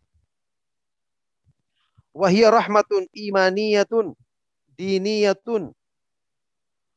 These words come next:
dunyawiyatun, ukhrawiyah. Yang ini adalah rahmat iman, yang berkan-, berkaitan dengan iman, berkaitan dengan agama, dunia dan akhirat sekaligus.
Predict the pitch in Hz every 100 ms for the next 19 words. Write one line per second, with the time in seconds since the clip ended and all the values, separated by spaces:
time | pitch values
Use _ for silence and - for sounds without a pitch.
0 | _ _ _ 170 190 185 180 175 220 202
1 | - 196 185 214 208 - 185 190 247 220
2 | - _ _ _ _ _ _ _ _ _
3 | _ _ _ _ _ _ _ _ _ _
4 | _ _ _ _ _ _ _ _ _ _
5 | _ _ 175 175 196 226 220 185 190 185
6 | 202 185 196 190 - 202 196 196 - _
7 | _ 127 123 131 131 131 139 131 _ _
8 | 143 147 165 170 160 160 156 180 180 185
9 | - _ _ _ _ _ _ 131 151 160
10 | 175 151 151 160 170 170 185 185 120 _
11 | _ _ _ _ _ _ _ - 214 220
12 | 240 254 262 175 175 165 151 139 165 156
13 | - - 131 120 120 - -